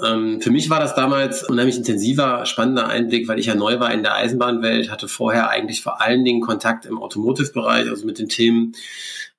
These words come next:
ähm, und, oder mit den Ingenieursthemen und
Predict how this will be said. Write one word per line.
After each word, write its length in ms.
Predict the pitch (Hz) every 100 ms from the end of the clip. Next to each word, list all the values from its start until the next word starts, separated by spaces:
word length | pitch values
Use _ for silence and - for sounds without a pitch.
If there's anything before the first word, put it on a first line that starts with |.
| -
ähm, 380 | 110 104 104 117
und, 640 | 113 107 104 104 98 - -
oder 140 | 101
mit 140 | 98
den 80 | 113
Ingenieursthemen 800 | 101 98 98 110 110 117 113 113
und 400 | 113 101 98 -